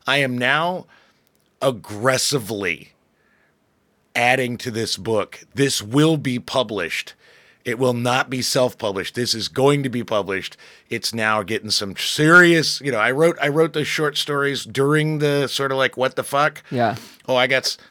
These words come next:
Speaker 1: I got some, I got some serious stuff that I'm really working on, and, uh, and I've got a press that's interested in it. So it, the, so yes, I call this the fifth chapter.
Speaker 2: So we have discussed this, and you, you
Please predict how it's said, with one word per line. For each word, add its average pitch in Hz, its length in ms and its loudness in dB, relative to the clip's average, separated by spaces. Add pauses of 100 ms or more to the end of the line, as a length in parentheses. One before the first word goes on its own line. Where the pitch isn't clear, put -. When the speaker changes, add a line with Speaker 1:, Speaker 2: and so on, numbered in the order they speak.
Speaker 1:
I 127 100 0
got 143 200 0
some, 117 280 -8
I 123 140 0
got 131 160 0
some 110 180 -4
serious 135 480 0
stuff - 280 2
that 117 120 -2
I'm 113 180 -4
really 156 300 2
working 131 380 -2
on, 110 300 -4
and, 104 500 -4
uh, 98 400 0
and 104 100 -4
I've 104 120 -2
got 110 160 0
a - 20 -2
press 143 360 0
that's 127 200 -4
interested 117 480 -6
in 110 100 -2
it. 107 200 -6
So 98 400 -2
it, 113 160 -6
the, 120 180 -6 (260)
so - 120 -4
yes, 143 420 0 (100)
I 156 140 0
call 151 240 2
this 143 220 -2
the 139 100 -8
fifth - 260 -4
chapter. 104 440 -6 (240)
Speaker 2:
So - 180 -6
we 202 240 -4
have 180 540 -2 (400)
discussed - 500 -2
this, 104 240 -6
and 107 420 -2 (100)
you, 120 180 -6
you 117 260 -6